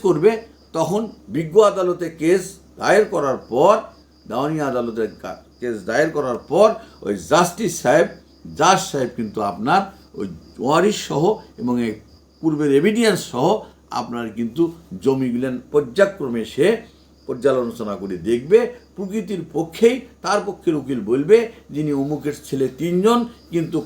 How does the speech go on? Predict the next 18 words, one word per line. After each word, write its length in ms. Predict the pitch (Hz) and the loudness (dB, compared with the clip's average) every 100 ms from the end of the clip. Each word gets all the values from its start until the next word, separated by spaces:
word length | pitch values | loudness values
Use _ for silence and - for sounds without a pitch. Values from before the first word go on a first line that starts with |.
| - | -4
ক্রয় 320 | 135 196 208 175 | 4 6 6 4
করে 160 | 156 131 | -2 -2
নিয়েছে 280 | 123 117 123 120 | -6 -6 -4 -2
ইনি, 160 | 180 220 - _ - 143 | 0 -2 -4 _ -6 -4
একজনা 280 | 120 135 131 143 | -2 -4 -4 -2
তাদের 240 | 151 196 175 | 0 0 0
নামও 200 | 160 170 165 | 2 2 2
রয়েছে, 300 | 156 147 226 226 - - 196 | 2 2 4 4 2 -14 -6
কিন্তু 200 | 190 196 214 | -6 -2 0
তারপরেও 440 | 202 185 208 240 202 | 2 2 4 6 4
আপনি 160 | 151 180 180 | 2 -4 -4
ছয় 160 | 143 139 | -2 0
বিঘা 180 | 156 143 | 0 0
জমির 240 | 135 131 123 | -2 -6 -6
টাকা 160 | 107 110 110 | -8 -4 -4
already 360 | 110 135 214 247 - - - | -2 0 2 0 -2 -20 -8
তাকে 320 | 127 127 131 127 110 | -2 -2 0 -4 0
দিয়ে 180 | 131 | 0